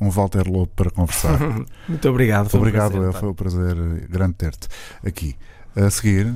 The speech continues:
Speaker 1: hum, para quem está a ouvir em direto na rádio, há o Coyote com o Pedro Costa, mas o melhor era que pudessem fazer,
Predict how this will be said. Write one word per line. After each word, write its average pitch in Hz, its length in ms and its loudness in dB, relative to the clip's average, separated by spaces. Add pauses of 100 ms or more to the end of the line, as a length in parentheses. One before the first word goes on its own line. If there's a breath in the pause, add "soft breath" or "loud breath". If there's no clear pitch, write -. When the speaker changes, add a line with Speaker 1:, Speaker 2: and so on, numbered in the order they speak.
(140)
Speaker 1:
hum, 92 760 0 (100)
para 95 120 2
quem 104 100 0
está 98 160 2
a - 20 4
ouvir 92 200 4
em 90 80 6
direto 90 280 2
na 90 60 4
rádio, 78 420 0 (140)
há 87 220 2
o 82 80 0
Coyote 98 640 2 (180)
com 90 80 2
o 82 60 4
Pedro 92 240 2
Costa, 113 400 0 (420 loud breath)
mas 101 140 4
o 90 40 2
melhor 92 280 4
era 98 180 2
que - 120 -12
pudessem 101 460 0
fazer, 98 380 0